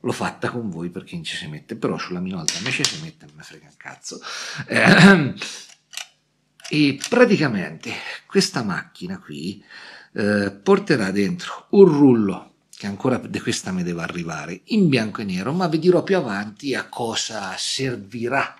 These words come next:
questa cosa qui, perché... Eh, è molto particolare, eh. C'è la messa a fuoco da uno a tre metri e da tre metri è infinito, semplicemente. E dopo, eh, sì, tre metri infinito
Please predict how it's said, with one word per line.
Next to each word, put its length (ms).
questa 380
cosa 380
qui, 200
perché... 520
Eh, 280
è 80
molto 340
particolare, 840
eh. 40
C'è 140
la 100
messa 300
a 20
fuoco 380
da 120
uno 220
a 60
tre 160
metri 420
e 40
da 120
tre 160
metri 340
è 20
infinito, 680
semplicemente. 1040
E 160
dopo, 640
eh, 1200
sì, 380
tre 200
metri 360
infinito 1000